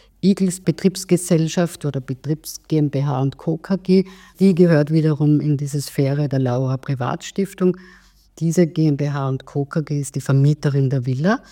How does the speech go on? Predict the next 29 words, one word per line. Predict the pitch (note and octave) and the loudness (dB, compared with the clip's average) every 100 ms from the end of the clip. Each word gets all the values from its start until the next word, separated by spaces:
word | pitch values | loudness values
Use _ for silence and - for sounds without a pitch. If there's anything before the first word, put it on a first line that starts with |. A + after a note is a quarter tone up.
| - - _ | -20 -20 _
Und | C3+ B2 | -6 -6
die | B2 | -2
Mieterin | C3 E3 F3+ G3 F#3+ | 0 0 0 4 6
der | F3+ E3 | 6 4
Villa | E3+ D#3+ | 2 2
ist | D3 C#3+ - | 0 -4 -6
seit | C3+ - | -8 -6
September, | - - B2 C3+ E3+ F3+ | -12 -8 -2 2 2 2
dieser | F3+ C#3+ C#3+ | -2 -14 -8
Mietvertrag | C#3 C#3 - C3 C3+ C3 | -6 -6 -10 -10 -8 -8
wurde | C#3 C3+ | -8 -6
damals | C3 B2+ B2+ B2 | -4 -2 -2 0
neu | B2+ C3 | 2 2
abgeschlossen, | - C#3 - F#3 D#3+ D#3 - | 0 -4 -4 -4 -2 -2 -2
allerdings | C#3+ C3+ C#3 C3 | -2 -2 -4 -4
hat | C3+ - | -6 -4
er | C3 | -2
rückwirkend | D#3+ F#3+ F#3+ F#3+ F3+ F3 | 0 0 2 4 4 2
gegolten. | F3 - D3 C#3+ E3 - - - - _ | 0 2 2 2 -2 -6 -14 -20 -20 _
Und | D3 C3+ | -2 2
die | |
neue | C3+ B2+ C3 | 4 4 4
Mieterin | B2+ C3+ - D3+ C#3 C#3+ - | 4 0 -2 -2 0 -4 -8
ist | C#3+ - | -12 -4
Benkos | - C3 - B2+ | 0 0 -2 -4
Mutter. | B2+ D3 - C#4 D#4 - _ _ | -2 -2 -2 -2 -2 -6 _ _
Und | F3+ F3+ | -2 2
Benkos | D3+ C3+ C#3 - | 0 0 -4 0
Mutter | C#3 E3 - A#3+ | 0 0 0 0